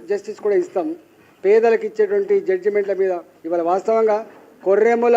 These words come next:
ప్రజానీకాన్ని కాపాడింది కోర్టు మాత్రమే. రెండు సార్లు,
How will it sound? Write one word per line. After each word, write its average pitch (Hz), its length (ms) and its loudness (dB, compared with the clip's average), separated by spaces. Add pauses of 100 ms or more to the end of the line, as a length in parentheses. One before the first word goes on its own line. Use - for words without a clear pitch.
(100)
ప్రజానీకాన్ని 208 680 0 (140)
కాపాడింది 196 640 -2 (160)
కోర్టు 208 260 -2 (100)
మాత్రమే. 180 340 -4 (1000)
రెండు 247 320 0
సార్లు, 190 280 0